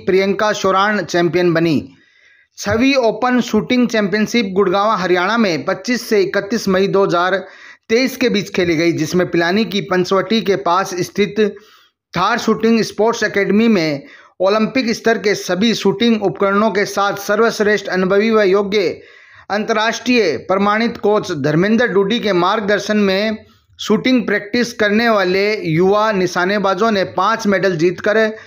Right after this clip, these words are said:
अपने क्षेत्र का नाम रोशन किया है। Champion of Champion में ब्रॉन्ज मेडल के साथ प्रियंका शोराण चैंपियन बनी।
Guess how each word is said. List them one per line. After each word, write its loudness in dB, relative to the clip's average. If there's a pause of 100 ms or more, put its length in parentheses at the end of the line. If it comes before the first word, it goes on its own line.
(320)
अपने 0
क्षेत्र -2
का -2
नाम 0
रोशन 0
किया 0
है। 0 (500)
Champion 0
of 0
Champion 0
में 0
ब्रॉन्ज 2
मेडल 2
के 0
साथ -2
प्रियंका 0
शोराण 0
चैंपियन 0
बनी। 0